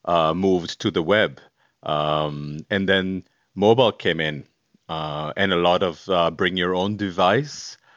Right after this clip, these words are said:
uh, uh, apps, uh, became a pr-, like, very popular in businesses. Um, and what we see now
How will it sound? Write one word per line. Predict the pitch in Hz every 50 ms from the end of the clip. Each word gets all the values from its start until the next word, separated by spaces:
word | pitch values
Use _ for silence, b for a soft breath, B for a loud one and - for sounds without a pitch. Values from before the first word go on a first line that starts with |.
| b b b _
uh, | 95 104 104 104 107 107 104 104 107 - - 120
uh, | 113 107 - - _ 107
apps, | 107 113 123 - - - - - - - -
uh, | 113 107 107
became | 101 110 107 - - 107 104 107 107 104 -
a | 104
pr-, | - - 120 113 107 107 - - - _
like, | - 101 90 87 -
very | 92 95 98 98 95
popular | - - 98 92 - - 98 95 101 101 104 101 101 - -
in | 95 98 95 87
businesses. | - 98 90 110 107 - - 147 175 214 214 - - B B B B B B B B -
Um, | - 95 95 90 87 85 85 85 -
and | 110 110 113
what | 117 110 -
we | 131 117
see | - - 139
now | 123 120 156 202 208 196 190 190 190